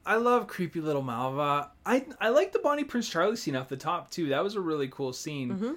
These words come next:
Speaker 1: That was really well done. It was tense. It was very unlike anything we've seen in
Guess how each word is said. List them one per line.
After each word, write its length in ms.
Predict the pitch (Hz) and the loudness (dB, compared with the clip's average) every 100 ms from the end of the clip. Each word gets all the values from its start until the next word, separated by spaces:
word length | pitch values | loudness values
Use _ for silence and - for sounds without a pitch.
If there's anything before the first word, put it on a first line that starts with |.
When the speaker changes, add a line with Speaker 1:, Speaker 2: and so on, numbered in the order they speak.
| - | -8
Speaker 1:
That 140 | - 160 | 0 0
was 160 | 180 | 0
really 240 | 165 170 170 | 2 4 6
well 160 | 151 | 4
done. 240 | 151 151 151 | 2 0 0
It 40 | |
was 200 | 143 135 | -2 -2
tense. 400 | - - 175 175 | -6 -6 -4 -4
It 120 | 160 | -4
was 180 | 156 139 | -2 -2
very 440 | 135 160 180 175 - | 0 0 2 0 -4
unlike 440 | 165 156 147 143 - | -8 -6 -4 -6 -8
anything 440 | 156 143 151 139 | -10 -8 -6 -4
we've 160 | 135 131 | -4 -4
seen 440 | - 139 135 131 - _ _ _ _ _ | -6 -4 -4 -4 -10 _ _ _ _ _
in 260 | 147 139 | -6 -6